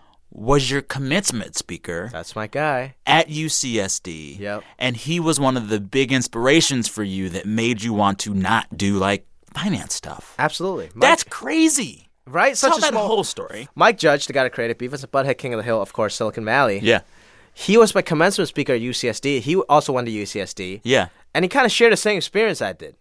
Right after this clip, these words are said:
Speaker 2: He
Speaker 1: Huh.
Speaker 2: didn't really enjoy college too much.
Speaker 1: Uh-huh.
Speaker 2: He was a physics major. The dude's really smart.
Speaker 1: Uh-huh.
Speaker 2: He ended up programming, like, uh, computer chips on fighter jets or something like that.
Speaker 1: Huh.
Speaker 2: But he just hated that whole culture, the corporate culture.
Speaker 1: Yeah.
Speaker 2: And that's why he wrote Office Space.
Speaker 1: Uh-huh.
Speaker 2: Right?
Speaker 1: Yeah.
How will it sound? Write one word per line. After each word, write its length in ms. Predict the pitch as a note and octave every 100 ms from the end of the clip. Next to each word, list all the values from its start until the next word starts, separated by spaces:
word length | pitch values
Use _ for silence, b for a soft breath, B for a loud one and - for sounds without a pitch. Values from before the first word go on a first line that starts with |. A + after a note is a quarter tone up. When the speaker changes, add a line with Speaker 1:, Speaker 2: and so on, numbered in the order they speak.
| _
Speaker 2:
He 60 | -
Speaker 1:
Huh. 80 | D3+
Speaker 2:
didn't 100 | G3
really 200 | G#3 G#3+
enjoy 240 | E3 E3 D#3+
college 320 | D#3+ D3+ -
too 140 | F3+
much. 480 | D#3 B2+ G#2+ - -
Speaker 1:
Uh-huh. 280 | B2 A#2 A2
Speaker 2:
He 80 | -
was 100 | E3
a 60 | C#3
physics 380 | - A3+ F#3 C3+
major. 260 | A2+ A2+
The 60 | A#2+
dude's 260 | G#2+ D#3 B2+
really 180 | D#3
smart. 420 | D#3 - G#2+ G2 - -
Speaker 1:
Uh-huh. 260 | A#2+ A#2+ A2
Speaker 2:
He 100 | C#3+
ended 100 | D#3
up 80 | D#3
programming, 560 | E3+ D#3 D#3 C#3+ C#3
like, 240 | B2+ G#2 - - - -
uh, 360 | G#2+ G2+ F#2+ E2+ -
computer 360 | - - F3 C#3+
chips 280 | - B2
on 100 | A2+
fighter 300 | G#2+ C#3 D3
jets 260 | B2 G#2 F#2
or 40 |
something 200 | - G2+
like 140 | F2+ F2
that. 240 | F#2+ E2+ -
Speaker 1:
Huh. 200 | E3 C#3+ -
Speaker 2:
But 100 | C#3+
he 60 | D3
just 160 | F3 -
hated 280 | E3+ E3+
that 100 | D3
whole 140 | C3 C3
culture, 480 | - C#3+ C#3 B2 G#2
the 100 | G2+
corporate 400 | - C3+ A2+ -
culture. 500 | G2 F#2 - F#2 G2
Speaker 1:
Yeah. 280 | A#2 A#2+ G#2 - _ -
Speaker 2:
And 120 | A#2
that's 180 | A#2+ -
why 140 | B2
he 60 | A#2
wrote 280 | G2+ A2+ - - -
Office 300 | C#3 C#3+ -
Space. 440 | - - - - _
Speaker 1:
Uh-huh. 300 | C3 F3 E3 A2+
Speaker 2:
Right? 320 | A2+ C3 D#3
Speaker 1:
Yeah. 320 | - D3+ F3